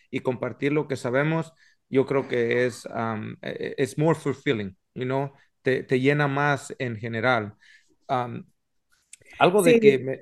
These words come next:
Speaker 1: ajá, dime.
Speaker 2: No, eh, simplemente quería decir de que nuestro propósito como, como Sherwin-Williams, ¿verdad? Como representantes y, y,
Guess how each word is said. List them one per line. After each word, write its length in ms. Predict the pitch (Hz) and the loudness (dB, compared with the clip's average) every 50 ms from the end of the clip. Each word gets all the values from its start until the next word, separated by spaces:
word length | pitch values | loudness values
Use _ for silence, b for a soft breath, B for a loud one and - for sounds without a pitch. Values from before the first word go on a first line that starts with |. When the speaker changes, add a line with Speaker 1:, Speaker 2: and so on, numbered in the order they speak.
| - - | -8 -8
Speaker 1:
ajá, 400 | 127 127 156 185 196 - - _ _ _ _ _ _ _ _ - | -4 -4 -4 -4 -6 -8 -12 _ _ _ _ _ _ _ _ -8
dime. 200 | - 135 - 269 | 0 6 10 10
Speaker 2:
No, 140 | 269 254 | 12 12
eh, 180 | 247 254 254 233 208 220 214 | 12 12 12 10 10 4 -2
simplemente 680 | - - 262 240 254 254 247 240 214 233 220 208 202 - | 0 0 4 6 6 8 8 8 6 6 6 4 4 4
quería 520 | 226 214 214 208 208 214 208 202 190 185 | 6 8 10 10 10 8 8 6 6 4
decir 380 | 185 185 202 208 202 214 220 185 | 2 2 0 2 6 6 6 6
de 160 | 202 202 196 | 6 4 4
que 340 | 202 196 190 185 190 185 180 - - 185 | 4 4 4 4 2 -2 -6 -8 -4 2
nuestro 380 | 208 208 233 226 220 - 220 214 | 4 6 6 6 4 4 2 4
propósito 760 | - 214 208 - 240 233 233 - 247 240 240 214 208 202 196 202 | 4 4 4 6 4 4 4 2 0 0 2 4 4 4 4 2
como, 680 | 208 196 196 190 185 180 180 180 180 196 - - 208 _ _ _ _ | 0 0 2 2 2 2 2 2 2 0 -2 -4 -6 _ _ _ _
como 220 | - 202 196 190 | -2 -2 0 -2
Sherwin-Williams, 800 | 196 - - 233 226 226 220 214 208 196 185 180 180 185 - - - | -2 2 4 6 8 8 8 8 6 6 4 2 0 -2 -4 -6 -2
¿verdad? 320 | 202 190 175 185 185 185 | -2 0 0 0 -2 -2
Como 140 | 196 185 185 | -2 -2 -2
representantes 680 | 185 185 190 190 208 190 180 185 196 196 196 190 185 196 | -2 -2 -2 -2 -4 -4 -2 -2 -2 0 0 -2 -2 -2
y, 160 | 190 180 190 - - 185 190 180 175 170 175 | -2 -2 -4 -4 -4 -4 -2 -2 -2 -2 -4
y, 40 | 170 | -4